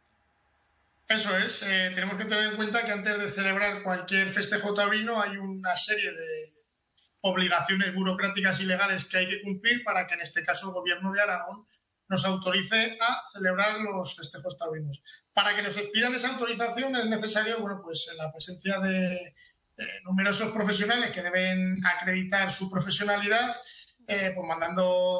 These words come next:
certificados, eh, sellados, visados y firmados digitalmente para que le dé validez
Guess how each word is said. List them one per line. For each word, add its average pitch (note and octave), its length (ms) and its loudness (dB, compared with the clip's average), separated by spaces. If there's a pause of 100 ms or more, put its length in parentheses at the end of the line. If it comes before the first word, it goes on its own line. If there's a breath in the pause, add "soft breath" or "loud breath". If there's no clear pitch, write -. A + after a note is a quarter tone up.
(120)
certificados, G3 1000 0
eh, E3 480 -6
sellados, F#3+ 880 2
visados F#3+ 640 0
y G3 340 2
firmados F#3+ 460 -4
digitalmente G#3 680 -2
para G3+ 220 0
que F3+ 60 -12
le E3+ 100 -10
dé F3 120 -8
validez F3+ 520 -2